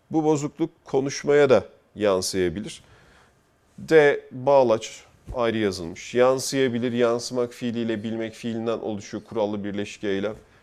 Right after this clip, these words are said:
bitişik yazılmış. Doğru. Konuşma düzeni bozulan kişinin sesi kısılır, titrer. Konuşmacı olumsuz etkilenir. Başka hiçbir yazım yanlışı tespit edemiyoruz. Bu durumda bir şey sözünün kullanıldığı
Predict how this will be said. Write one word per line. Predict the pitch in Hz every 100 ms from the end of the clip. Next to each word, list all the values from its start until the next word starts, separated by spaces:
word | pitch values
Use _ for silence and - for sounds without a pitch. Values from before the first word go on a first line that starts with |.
| -
bitişik | 120 - - 104
yazılmış. | 92 87 92 - -
Doğru. | 107 85 - - _ _ _ _
Konuşma | 135 156 151 180
düzeni | 170 165 175 160
bozulan | 156 151 160 160
kişinin | - 160 160
sesi | 156 156 151 151
kısılır, | - 135 - 90 - - _ _ -
titrer. | 139 131 - 98 123 - _ _ _ _
Konuşmacı | - 143 156 - 160 165 -
olumsuz | 135 143 147 156 139 -
etkilenir. | 104 98 - 95 95 202 -
Başka | - 170 -
hiçbir | 151 147 - 151
yazım | 123 107 101
yanlışı | 95 80 80 -
tespit | - 127 - 147
edemiyoruz. | 147 151 147 147 147 - _ _ _
Bu | 135
durumda | 135 123 113 104 127 143 - _
bir | - 123 151
şey | 143 - 139 135 123
sözünün | - 117 110 101 82 -
kullanıldığı | - 131 127 113 92